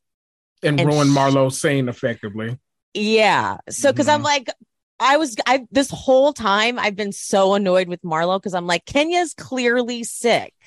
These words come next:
Speaker 1: Mm-hmm.
Speaker 2: But
Speaker 1: <laughs>
Speaker 2: like, all of a sudden I was like, "Wait a minute."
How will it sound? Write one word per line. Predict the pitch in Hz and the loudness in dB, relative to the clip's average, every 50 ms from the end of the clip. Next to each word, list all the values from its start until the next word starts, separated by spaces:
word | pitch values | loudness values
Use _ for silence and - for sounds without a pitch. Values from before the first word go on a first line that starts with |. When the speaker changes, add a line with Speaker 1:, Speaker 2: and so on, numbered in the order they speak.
| _ - | _ -8
Speaker 1:
Mm-hmm. | 151 151 151 147 165 165 160 160 160 165 180 208 262 262 _ _ _ _ _ _ 151 _ _ _ _ _ _ _ _ _ _ _ _ _ | -6 -4 -2 0 0 0 2 2 2 2 2 0 -2 -4 _ _ _ _ _ _ -20 _ _ _ _ _ _ _ _ _ _ _ _ _
Speaker 2:
But | 247 254 233 190 165 156 160 170 175 - - _ _ _ _ _ _ _ _ _ | 2 4 4 6 4 4 4 2 2 -2 -6 _ _ _ _ _ _ _ _ _
Speaker 1:
<laughs> | 202 214 - | -12 -4 0
Speaker 2:
like, | 277 226 185 202 202 190 175 165 - - - - 151 | 0 2 2 0 0 -2 -2 -2 -2 -6 -12 -6 0
all | 220 247 254 294 | 2 4 4 4
of | 277 | 2
a | 302 | 0
sudden | 294 - 320 294 | 0 0 0 0
I | 294 | 0
was | 277 247 | 0 0
like, | 277 262 247 - _ _ | 0 0 0 -4 _ _
"Wait | - 339 381 415 381 | -6 -2 -2 0 0
a | 330 285 226 | -2 -2 -2
minute." | 202 180 160 143 123 107 90 87 - | -2 -4 -4 -4 -8 -10 -12 -14 -16